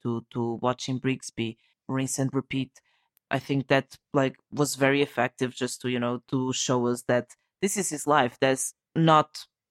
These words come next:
anything else to it, that it, this is it. And you know that by the time that he gets out from that environment, he's being put in a situation where it's totally new. It's totally out of the routine that he's used to,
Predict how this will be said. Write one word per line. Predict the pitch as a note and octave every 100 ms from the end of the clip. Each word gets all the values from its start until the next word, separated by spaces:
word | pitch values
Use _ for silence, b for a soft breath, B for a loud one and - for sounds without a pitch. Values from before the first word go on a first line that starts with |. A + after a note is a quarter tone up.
| _ _ _ _ _
anything | D#3 C#3 - C3+
else | C3 A#2+ A#2+ -
to | - A2
it, | D2+ _ - B2+
that | B2 -
it, | A1+ _ -
this | D3+ -
is | C#3
it. | C3+ - - _ _ _ _ -
And | C3 B2+ - - _ _ _ _
you | - D3
know | C#3+ C#3+ D3 D3+
that | D3+ C3+ C3+ - -
by | - C#3 C3+
the | C3+
time | C#3+ C#3+
that | C#3 C3
he |
gets | B2+ C3 - -
out | D3 -
from | C#3+ C3
that | B2+ B2+
environment, | C3 C#3+ C#3+ C3+ C3 B2+ - _ _
he's | D3 C#3+
being | - C#3+ C#3
put | C#3+ -
in | C3+
a | C3+
situation | C3 - C3 C3 - C3+
where | B2+ B2+ B2 - _ _
it's | - -
totally | F#3 F#3 D3+
new. | C#3 D3+ B2+ -
It's | - -
totally | D#3+ D#3+ D#3 -
out | C#3 C#3+
of | D3 -
the | C#3
routine | C3+ C3+ - C3
that | B2+ B2+
he's | B2 -
used | C#3 - -
to, | A2+